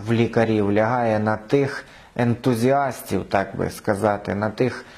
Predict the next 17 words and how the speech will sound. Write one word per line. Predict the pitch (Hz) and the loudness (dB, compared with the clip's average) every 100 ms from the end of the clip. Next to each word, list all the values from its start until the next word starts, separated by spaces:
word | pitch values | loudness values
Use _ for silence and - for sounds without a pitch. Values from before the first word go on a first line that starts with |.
| - - | -20 -20
е, | - - 110 104 101 | -16 -8 -6 -6 -8
фанатиків | - 123 143 165 143 120 - 107 98 | 0 2 2 0 -2 -6 -2 -2 -2
своєї | - 113 107 107 104 | -2 0 2 2 2
справи. | 98 - - 110 101 95 - - - - - _ _ _ _ | -2 -2 0 0 0 -4 -8 -16 -20 -20 -20 _ _ _ _
Тому | 120 123 123 | 0 0 0
що | - 120 | 0 -2
тільки | - 131 123 - 117 110 | 0 0 0 2 2 2
вони | - 110 120 131 143 | 0 2 2 2 0
вкладають | 110 - 120 113 117 110 101 | -2 0 2 4 2 0 -4
в | - | -6
себе | - 120 107 101 | 0 2 2 2
відповідні | 98 113 - 113 117 107 113 107 | 2 0 2 2 2 2 -2 -2
кошти, | - 143 143 - 95 | 2 2 2 -6 -8
держава | 101 110 107 113 113 107 98 - - - - _ 117 | -2 -2 2 2 2 0 -2 -4 -14 -16 -20 _ -10
не | - 110 117 | -4 0 2
може | 127 123 104 | 2 2 0
зараз, | 95 104 95 90 - | 2 2 2 -2 -10